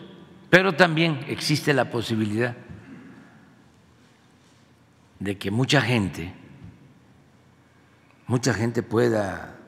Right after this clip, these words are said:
expresarse, sea periodista o no, ciudadanos con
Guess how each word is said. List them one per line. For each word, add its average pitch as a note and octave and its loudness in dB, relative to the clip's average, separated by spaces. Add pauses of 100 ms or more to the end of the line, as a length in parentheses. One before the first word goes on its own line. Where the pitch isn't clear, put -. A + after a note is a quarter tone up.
(160)
expresarse, G#2+ -2 (680)
sea F#3 4
periodista E3 4
o C3+ 6
no, F3+ 2 (920)
ciudadanos E3 2 (2000)
con G#2+ 2